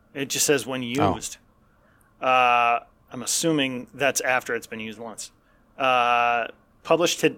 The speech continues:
Speaker 1: Tuesday in Physics of Fluids. Uh, researchers in the, from University of Massachusetts Lowell and California Baptist University said that masks slow down the airflow, making people more susceptible to breathing in particles,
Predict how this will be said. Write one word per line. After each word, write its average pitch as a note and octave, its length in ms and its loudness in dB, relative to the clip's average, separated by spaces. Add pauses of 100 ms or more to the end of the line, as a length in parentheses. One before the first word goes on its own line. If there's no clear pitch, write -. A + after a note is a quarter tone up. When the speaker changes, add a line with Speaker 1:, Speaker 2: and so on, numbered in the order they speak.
Speaker 1:
Tuesday C#3+ 480 0
in C#3 300 -6
Physics D#3 480 2
of B2+ 100 -4
Fluids. B2+ 640 -2 (680)
Uh, A#2+ 680 2 (140)
researchers F#3 640 0
in D3+ 160 2
the, C#3+ 500 -2 (140)
from C#3 440 -4
University D#3+ 440 -2
of C#3+ 80 0
Massachusetts D3+ 640 -2
Lowell C3+ 460 2
and C3 180 -12
California D3+ 560 2
Baptist C3+ 460 0
University B2+ 560 -8 (340)
said D3+ 220 2
that C#3 160 0
masks C#3+ 380 0
slow D#3+ 280 2
down E3 280 0
the D3 200 -4
airflow, A#2+ 520 -2 (340)
making D3 400 0
people C#3 420 -4
more C#3 380 0
susceptible C3 720 0
to - 100 -10
breathing C#3+ 420 -2
in C3+ 140 -2
particles, B2 720 -4